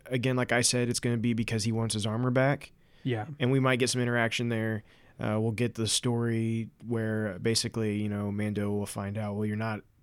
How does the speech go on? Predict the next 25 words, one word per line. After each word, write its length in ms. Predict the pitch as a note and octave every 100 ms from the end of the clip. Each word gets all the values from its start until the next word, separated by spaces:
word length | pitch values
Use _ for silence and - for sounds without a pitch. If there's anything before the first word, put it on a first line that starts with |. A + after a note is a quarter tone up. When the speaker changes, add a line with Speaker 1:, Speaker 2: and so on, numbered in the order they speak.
| _ - -
Speaker 1:
you're 140 | B2
not 180 | C3 A#2
a 100 | A2+
real 140 | A#2+
Mandalorian." 800 | A#2 A2+ G2+ A2 C3+ A#2 G#2+ A2 A2 - - - -
Speaker 2:
Right. 320 | C3+ A2+ A2+
Speaker 1:
And 260 | G#2+ G#2+ G#2
probably 200 | C#3 D#3
not 100 | C#3+
gonna 140 | B2
wanna 220 | A2+ G#2+
give 260 | G2+ A#2 D#3+
the 100 | C3+
armor 240 | G2+ G2+
back, 340 | G2 G2 G2+ -
so 100 | A#2+
that'll 180 | A2+ B2
be 140 | G#2+
interesting. 680 | G#2 G2 G2 - G2+ G2 - - - - -
Speaker 2:
I 80 | A#2+
agree. 240 | G#2+ G#2
Speaker 1:
Um, 240 | G2+ F#2+ F#2 - - - A#2+
but 380 | B2+ B2+ A#2+ - -
yeah, 280 | E3 C#3+ G2+
for, 200 | -